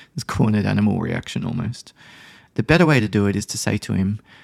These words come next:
"Look, mate, if you don't brush your teeth in the next five minutes, it's gonna mean you don't get any T V tomorrow. Or if you can go and brush your teeth now, you'll still get all of your T V like you normally would." We put the positive option second because it has the most prevalence in the person's memory and attention.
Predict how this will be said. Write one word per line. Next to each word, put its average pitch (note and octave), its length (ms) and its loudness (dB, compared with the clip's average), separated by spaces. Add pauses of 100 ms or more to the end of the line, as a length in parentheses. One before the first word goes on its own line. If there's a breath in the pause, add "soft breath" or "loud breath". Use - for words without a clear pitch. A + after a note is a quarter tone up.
(220 loud breath)
"Look, A2+ 240 2
mate, A2+ 400 2
if - 160 -2
you C3+ 60 6
don't D3 120 2
brush C3+ 220 0
your C3 60 -2
teeth A2+ 320 -2
in A2 100 2
the G#2+ 60 4
next A2+ 240 0
five A2 320 0
minutes, G#2 500 -2
it's - 100 -10
gonna A2 180 0
mean G#2+ 180 4
you G#2 100 2
don't G#2 240 0
get G#2+ 180 -4
any G2+ 220 2
T G2+ 220 -2
V F#2+ 160 0
tomorrow. F2 460 -6 (840 loud breath)
Or C3 520 4 (200)
if - 200 -4
you A2+ 120 2
can A2 200 2
go G#2+ 180 2
and B2+ 100 2
brush C3+ 200 -2
your C#3 80 -2
teeth - 280 -4
now, G2+ 400 0 (280 loud breath)
you'll A2 160 -2
still A2+ 240 0
get G#2 200 0
all A2 200 2
of G#2+ 140 -4
your A2+ 60 0
T G#2+ 200 -2
V G2 200 -2
like G2 240 -4
you G#2+ 60 -2
normally G2 320 2
would." F#2+ 320 -6 (1080 soft breath)
We B2+ 160 2
put - 240 -2
the B2 100 -2
positive G#3+ 460 0
option - 380 0
second G2 640 -2
because A#2 260 -4
it A2+ 100 -2
has A#2+ 160 -2
the - 80 -2
most A2+ 240 0
prevalence G#2+ 540 0
in A2 60 2
the G#2 80 0
person's G#2 440 -4
memory G#2+ 380 2
and G2+ 80 2
attention. D3 640 -2